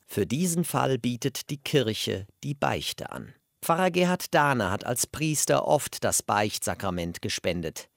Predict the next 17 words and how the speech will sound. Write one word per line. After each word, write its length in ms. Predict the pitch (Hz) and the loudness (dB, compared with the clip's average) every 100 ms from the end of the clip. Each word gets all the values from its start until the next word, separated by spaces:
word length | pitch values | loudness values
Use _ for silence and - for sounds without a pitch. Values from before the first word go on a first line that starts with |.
| _ - | _ -6
Er 220 | 80 147 | 2 2
sagt, 480 | 127 101 127 - - _ - | 4 2 2 -2 -10 _ -14
das 260 | - 69 - - | -6 -4 -2 2
ehrliche 440 | 139 175 180 170 | 2 2 0 0
Bekennen 480 | 143 - 123 127 127 | -2 0 0 0 0
der 100 | 131 | 0
Schuld 480 | - 120 107 - - | 0 0 0 -2 -10
kann 280 | - 135 131 | -4 -2 0
nicht 260 | 95 - - | -2 -4 -6
im 180 | 95 | -4
Geheimen 500 | 101 98 120 160 151 | -2 0 0 2 0
funktionieren. 760 | 104 92 87 - 82 85 80 76 - _ _ | -2 -4 -2 -2 -2 -4 -6 -8 -14 _ _
Das 240 | - 135 - | -4 -4 0
konkrete 640 | 185 180 - 139 120 151 | 0 0 0 0 0 2
Aussprechen 640 | 160 156 - - 80 - 71 | 2 2 -2 -4 -6 -6 -8
ist 200 | 65 - | -8 -6
notwendig. 800 | 90 78 71 73 73 - - | -8 -8 -6 -6 -6 -8 -10